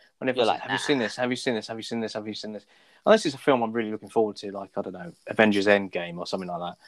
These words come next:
Speaker 2: Yeah, of course.
Speaker 1: Uh, but then when it comes to things like, <laughs> uh, like, everyone was talking about, "Have you seen Baby Driver? Have you seen Baby Driver?" Then I'll
Speaker 2: Yeah,
Speaker 1: watch,
Speaker 2: no.
Speaker 1: then, th-, then I'll go, I'll never get around to it. And then some years later, I'll end up, "No, I should give it a go." And then I'll go, "Oh, I'm an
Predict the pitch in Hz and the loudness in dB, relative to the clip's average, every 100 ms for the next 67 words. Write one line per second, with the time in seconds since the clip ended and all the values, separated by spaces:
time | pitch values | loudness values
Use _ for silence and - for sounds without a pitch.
0 | - 135 101 - 101 104 101 101 101 - | 4 6 8 8 10 10 8 4 0 -4
1 | - - 113 98 - 123 117 113 _ - | -10 -4 -4 -4 -2 -2 -2 -12 _ -8
2 | 139 135 - 110 - 110 110 104 104 107 | -6 -6 -10 -12 -12 -6 -4 -4 -2 -4
3 | 104 - 113 95 151 113 107 _ - - | -4 -2 -2 2 6 6 4 _ -20 -20
4 | _ _ - 110 - 123 110 - 107 104 | _ _ -4 -4 -2 -4 -4 -2 -2 -2
5 | 95 131 127 160 143 147 117 - 98 98 | -12 -10 -6 -4 -2 -2 -4 -6 -6 -6
6 | 107 - 135 135 120 104 95 90 _ _ | -8 -4 0 2 0 -2 -6 -10 _ _
7 | _ _ 110 120 131 123 131 - 104 104 | _ _ 2 6 6 6 4 4 0 2
8 | 101 113 117 95 117 98 117 113 110 107 | 4 4 0 -2 -4 0 2 2 2 2
9 | 107 107 - - 107 - 127 107 104 82 | 2 0 -6 -6 -6 -4 -4 -4 -4 0
10 | 120 127 - 98 87 - 101 98 98 - | 0 0 -2 -8 -8 -8 -6 -6 -8 -8
11 | 107 104 101 104 113 110 98 98 95 98 | -4 -2 0 4 4 4 -2 -6 -6 -8
12 | - _ - 185 185 - 98 98 - 107 | -10 _ -6 -4 -4 -4 -2 -2 0 2
13 | 95 90 101 92 - 92 - 135 110 95 | 2 0 -2 -2 0 -2 4 6 6 4
14 | 98 | -8